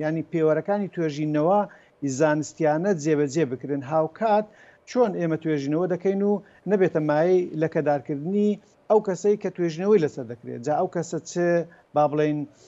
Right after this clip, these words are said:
ئە، ناوچەیەکە، مەسەلەن با بڵێن ئەگەر، ئەگەر شوێنەوار ناسی بێ، چ کەسەکە، کەسێک بێ کە خوێندکار بێ، مەسەلەن، ئە، کرێکار بێ، مامۆستا بێ، هەر کەسێک بێ، چۆن مەسەلەن شتێ بکەین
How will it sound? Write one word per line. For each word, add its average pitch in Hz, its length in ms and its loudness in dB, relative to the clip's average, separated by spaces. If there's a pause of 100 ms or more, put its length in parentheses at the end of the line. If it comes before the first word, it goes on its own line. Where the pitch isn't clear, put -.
(180)
ئە، 156 80 0 (240)
ناوچەیەکە، 190 640 2
مەسەلەن 139 300 -6
با 135 80 -2
بڵێن 143 200 -4
ئەگەر، 147 240 0
ئەگەر 143 260 0 (160)
شوێنەوار 147 460 2
ناسی 143 220 -4
بێ، 190 140 0 (360)
چ - 20 -12 (220)
کەسەکە، 190 460 0 (260)
کەسێک 160 380 0
بێ 135 100 -2 (160)
کە 156 80 0 (240)
خوێندکار 160 540 2 (100)
بێ، 165 140 0 (180)
مەسەلەن، 135 400 -4 (420)
ئە، 147 80 -2 (100)
کرێکار 156 520 2 (100)
بێ، 165 140 2 (140)
مامۆستا 135 540 -2
بێ، 156 160 0
هەر 160 140 -6
کەسێک 131 280 -6
بێ، 151 100 0 (340)
چۆن 202 280 0
مەسەلەن 151 340 -2 (140)
شتێ 175 180 -4
بکەین 170 260 -4